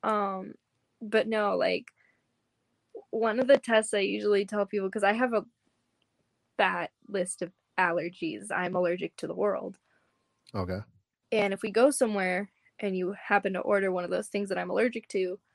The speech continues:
Speaker 1: and I tell you, like, "Hey, that's cool, order whatever you want, but don't, like, kiss me, don't expect anything like that, 'cause I'm not going
Speaker 2: Right.
Speaker 1: into anaphylactic shock."
Speaker 2: Oh, fuck, that would be crazy.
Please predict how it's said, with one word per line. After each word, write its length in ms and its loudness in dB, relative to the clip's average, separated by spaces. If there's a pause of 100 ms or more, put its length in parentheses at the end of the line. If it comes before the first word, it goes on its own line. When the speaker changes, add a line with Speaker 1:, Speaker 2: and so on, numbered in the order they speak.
(640)
Speaker 1:
and 120 0
I 140 0
tell 200 2
you, 180 0
like, 160 0
"Hey, 160 2
that's 220 0
cool, 340 -2
order 200 0
whatever 220 0
you 100 -8
want, 220 -2
but 120 -6
don't, 280 0
like, 180 -6
kiss 220 -6
me, 120 0
don't 160 -2
expect 380 -10
anything 360 -10
like 200 -14
that, 240 0
'cause 160 -10
I'm 240 -6 (120)
not 260 -4
going 160 -4
Speaker 2:
Right. 120 -8
Speaker 1:
into 240 -6
anaphylactic 420 -8
shock." 420 -2 (640)
Speaker 2:
Oh, 280 -4
fuck, 400 -6
that 140 -2
would 80 -2
be 100 -6
crazy. 540 -4